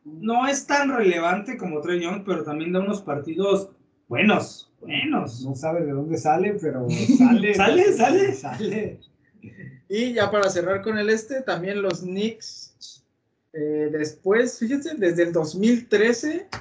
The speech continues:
Speaker 3: Nueva York no tenía a los Knicks
Speaker 1: Y, y dime,
Speaker 3: en el
Speaker 1: ¿de la
Speaker 3: playoffs.
Speaker 1: mano de quién, Luis?
Speaker 2: Esto va,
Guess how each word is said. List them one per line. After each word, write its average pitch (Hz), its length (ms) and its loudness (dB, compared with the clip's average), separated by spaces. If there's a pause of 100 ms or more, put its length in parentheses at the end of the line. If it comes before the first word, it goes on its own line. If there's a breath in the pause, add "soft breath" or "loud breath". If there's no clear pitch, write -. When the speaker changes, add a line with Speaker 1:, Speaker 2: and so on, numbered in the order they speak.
Speaker 3:
Nueva 165 380 2
York 226 500 2 (140)
no 196 200 -4
tenía 214 560 0
a 160 400 2
los 156 360 -4
Knicks 180 760 -6
Speaker 1:
Y, 196 160 0 (140)
y 208 280 -2
dime, 220 340 4
Speaker 3:
en 160 60 -2
el 156 180 -4
Speaker 1:
¿de 165 60 -2
la 175 60 6 (100)
Speaker 3:
playoffs. 196 200 4
Speaker 1:
mano 220 260 0
de 180 160 -2
quién, 180 340 -2
Luis? 202 160 4
Speaker 2:
Esto 233 200 2
va, 208 320 2